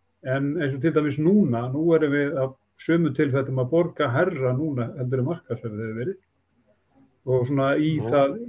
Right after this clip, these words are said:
Speaker 1: alveg upp í það, en ok, ég meina, þetta er áttatíu prósent af, af markaðsverðinu og á að vera það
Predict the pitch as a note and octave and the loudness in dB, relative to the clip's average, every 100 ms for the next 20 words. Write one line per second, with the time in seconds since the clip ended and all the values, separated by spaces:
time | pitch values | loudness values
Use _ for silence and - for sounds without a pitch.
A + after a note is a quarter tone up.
0 | E3 D3 C#3+ E3 - D3 B2+ A2+ C3 - | 0 2 6 6 4 -2 0 0 -2 -4
1 | C3 C#3 D3 D#3 C#3+ E3 C#3+ C#3 C3+ - | -4 -2 0 2 4 4 2 0 0 -4
2 | _ _ _ _ _ _ - C#3+ E3 E3 | _ _ _ _ _ _ -2 2 6 6
3 | - - C#3 D3 C3 D3 C#3+ C#3+ D3 D3+ | 4 0 0 0 4 4 4 0 -2 -2
4 | B2+ B2+ A#2 A#2+ C#3 C3+ B2+ A#2+ G#2 G#2 | -2 0 -2 0 2 2 2 0 -4 -12